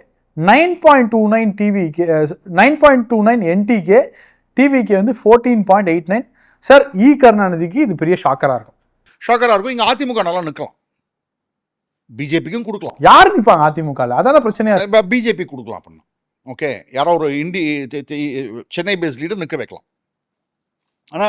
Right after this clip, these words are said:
Speaker 2: ஏ டி எம் கே ஒரு நல்ல கேண்டிடேட் இருந்தாங்கன்னா அதுவே கொடுக்கலாம்.
Speaker 1: யார் அந்த நல்ல கேண்டிடேட் சார் கொஸ்டின் இப்போ
Speaker 2: So, see,
Speaker 1: ஏ டி எம் கே
Speaker 2: பாருங்களேன், இப்ப
Speaker 1: பொறுத்தவரைக்கும்?
Speaker 2: வேளச்சேரியை ஒரு வேளை வந்து பி ஜே பி கொடுத்துட்டாங்கன்னு வச்சுக்கோங்க. வேளச்சேரி அஷோக் வந்து பல்லாவரத்துக்கு வரலாம். இல்ல பல்லாவரமே இவர் கேட்கலாம். So, இது, இந்த மாதிரி ஃப்ளெக்சிபிலிட்டி இருக்கணும்.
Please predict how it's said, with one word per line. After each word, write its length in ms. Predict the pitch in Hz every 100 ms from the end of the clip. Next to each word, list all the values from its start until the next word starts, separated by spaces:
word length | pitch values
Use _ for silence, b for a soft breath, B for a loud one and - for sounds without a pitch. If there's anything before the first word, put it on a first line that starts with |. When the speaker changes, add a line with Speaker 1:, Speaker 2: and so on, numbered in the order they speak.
| 165
Speaker 2:
ஏ 160 | 156 214
டி 100 | 240
எம் 120 | 220
கே 100 | 208
ஒரு 80 | 175
நல்ல 200 | 156 175
கேண்டிடேட் 280 | 175 165
இருந்தாங்கன்னா 320 | 139 156 185 240
அதுவே 340 | - 170 196
கொடுக்கலாம். 340 | 190 143 92 - _ _ _
Speaker 1:
யார் 240 | 156 240 330
அந்த 140 | 320
நல்ல 180 | 294 294
கேண்டிடேட் 380 | 277 262 240 277
சார் 140 | 381
கொஸ்டின் 340 | 202 185 214 165
இப்போ 140 | 139
Speaker 2:
So, 120 | 135
see, 60 | 147
Speaker 1:
ஏ 40 |
டி 40 | 160
எம் 80 |
கே 80 | 202
Speaker 2:
பாருங்களேன், 340 | 190 165 151 202
இப்ப 140 | 143
Speaker 1:
பொறுத்தவரைக்கும்? 120 | 139
Speaker 2:
வேளச்சேரியை 520 | 202 240 233 208 180
ஒரு 140 | 160 160
வேளை 220 | 165 190
வந்து 200 | 170 180
பி 120 | 143
ஜே 120 | 170
பி 100 | 156
கொடுத்துட்டாங்கன்னு 440 | 127 127 110 127 120
வச்சுக்கோங்க. 280 | - 82 80 _ _ _ _ _ _ _ _
வேளச்சேரி 520 | 139 233 254 226 214 180
அஷோக் 380 | 156 214 214 180
வந்து 80 | 170
பல்லாவரத்துக்கு 540 | 160 165 147 120 98
வரலாம். 220 | 82 69 _ _ _ _ _ _ _ _ _ _ _ _ _ _ _ _ _ _ _ _ _ _ _ _ _
இல்ல 160 | 208 262
பல்லாவரமே 560 | - 226 277 285 269 269
இவர் 180 | 240
கேட்கலாம். 320 | 220 175 127 95
So, 120 | 254
இது, 160 | 247
இந்த 140 | 247 247
மாதிரி 220 | 294 294
ஃப்ளெக்சிபிலிட்டி 580 | 240 269 - 330 285 202
இருக்கணும். 320 | 185 151 -